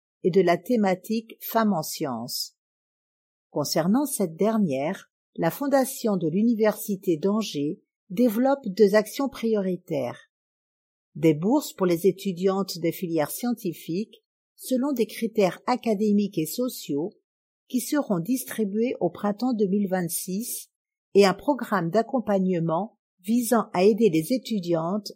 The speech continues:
à construire leur parcours académique et professionnel. Cette signature a été l'occasion de visiter le laboratoire de la nouvelle unité de recherche pops, prévention,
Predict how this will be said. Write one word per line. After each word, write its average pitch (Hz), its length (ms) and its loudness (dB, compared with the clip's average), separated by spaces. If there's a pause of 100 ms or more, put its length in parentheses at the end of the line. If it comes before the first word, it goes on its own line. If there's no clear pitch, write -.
à 175 100 0
construire 233 460 -2
leur 151 180 0
parcours 214 420 0
académique 208 680 2
et 254 80 2
professionnel. 160 1080 -4 (880)
Cette - 300 0
signature 214 960 0
a 185 100 2
été 196 220 6
l'occasion 262 640 2
de 214 100 0
visiter 208 540 -2
le 214 140 2
laboratoire 190 1040 0 (200)
de 175 120 0
la 175 160 4
nouvelle 208 440 4
unité 233 500 2
de 165 100 0
recherche 196 800 -2
pops, - 500 -4 (480)
prévention, 165 880 -4